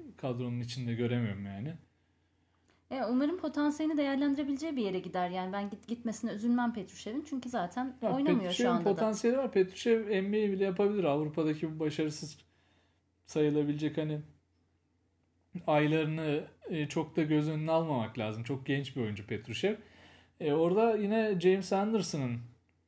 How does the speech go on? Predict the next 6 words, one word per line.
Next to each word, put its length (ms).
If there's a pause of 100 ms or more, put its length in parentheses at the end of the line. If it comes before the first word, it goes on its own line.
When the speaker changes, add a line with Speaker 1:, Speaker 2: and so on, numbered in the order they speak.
(420)
Speaker 1:
akıbeti 800
çok 280
belli 280
değil. 260
Speaker 2:
Hı 60
hı. 240